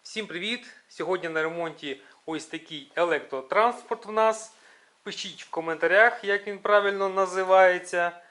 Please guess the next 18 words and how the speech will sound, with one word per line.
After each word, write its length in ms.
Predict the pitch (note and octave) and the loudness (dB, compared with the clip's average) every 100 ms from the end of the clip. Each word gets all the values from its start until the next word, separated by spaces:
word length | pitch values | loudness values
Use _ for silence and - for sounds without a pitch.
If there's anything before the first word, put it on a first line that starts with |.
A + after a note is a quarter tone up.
| _ - _ _ _ | _ -20 _ _ _
Він 300 | F3+ D#3 C3 | -14 -12 -6
не 100 | E3+ | -2
вмикається, 840 | F3 G#3 G#3+ C4+ C4 - A#3 A3+ - - | -2 -2 2 4 4 2 -2 -2 -4 -12
будемо 240 | G3 F#3+ E3+ | -12 -10 -2
зараз 420 | F3 E3 D#3 - D3 | 0 0 -4 -16 -14
з 100 | C#3 | -10
ним 260 | D3+ D#3+ C#3 _ - | -10 -10 -12 _ -8
розбиратися. 880 | C#3+ D#3+ C#3 D3 C3+ A#2+ - - - _ _ _ _ _ _ _ _ _ _ _ _ _ _ _ _ _ _ _ - | -2 -2 0 2 4 2 -2 -18 -20 _ _ _ _ _ _ _ _ _ _ _ _ _ _ _ _ _ _ _ -8
Хотів 440 | G3+ G3 G#3 F3+ - | -6 -6 -6 -8 -8
увімкнути, 840 | E3 F3+ G3 A3 B3+ C4 A#3+ A#3 A#3 - | -10 -8 -12 -8 -6 -4 -2 -4 -6 -8
а 100 | A#3 | -8
тут 340 | - F#3+ - - - - - - - | -6 -16 -16 -20 -20 -20 -20 -20 -10
поломаний 520 | C#3 D3+ D#3 D3+ D3+ | -6 -6 -8 -8 -8
замок. 520 | C#3 C3 - - - - _ D3+ | -2 -2 -2 -6 -12 -20 _ -12
Мусив 360 | D3 - C3 | -10 -8 -6
розібрати, 720 | C3+ C#3 F3 A3 A3+ A3+ G3 F#3 - - _ - | -4 -6 -2 0 0 -2 -8 -8 -14 -14 _ -16
щоб 140 | - E3+ | -14 -14
вставити 720 | - E3+ E3 D#3 D#3 D#3 | -4 0 2 0 -2 -4